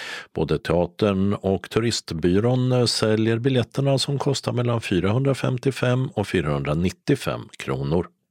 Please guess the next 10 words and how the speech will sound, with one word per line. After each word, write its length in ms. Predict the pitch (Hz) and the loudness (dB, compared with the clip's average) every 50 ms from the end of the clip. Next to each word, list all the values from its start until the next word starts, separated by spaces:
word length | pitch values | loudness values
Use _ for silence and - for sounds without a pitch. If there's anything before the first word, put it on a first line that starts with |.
| _ _ _ _ _ _ - - - - - - - - - - - _ | _ _ _ _ _ _ -20 -18 -16 -16 -14 -14 -16 -16 -18 -20 -12 _
Eslövsrevyn 1080 | - 147 143 110 82 - - - 92 87 80 76 - - 85 85 82 95 110 143 151 143 | 0 2 2 4 2 0 0 0 2 0 0 0 0 0 0 2 2 2 2 2 2 2
tjugohundratjugotvå 800 | 135 - - 135 127 127 131 120 - 139 123 - - 101 107 110 | 0 2 2 0 2 2 0 2 2 0 0 2 0 2 2 2
blev 200 | 117 127 120 123 | 2 0 2 2
inställd, 720 | 127 113 98 92 - - - 120 143 165 165 160 156 143 | 2 2 2 0 0 0 2 2 4 4 2 0 -2 -2
men 460 | 143 139 139 139 139 139 143 139 139 | 0 2 4 4 4 4 2 0 0
tjugotjugotre 800 | - - 131 131 131 135 123 - 139 - - - - 78 78 78 | 0 0 0 2 2 2 2 0 -2 -2 -4 -4 0 0 2 2
ska 200 | - - - 82 | 0 0 -2 -2
den 160 | 71 73 73 | -2 -2 -4
bli 160 | 69 69 67 | -4 -6 -6
av. 340 | - - 92 107 107 - - | -2 0 0 0 0 -2 -6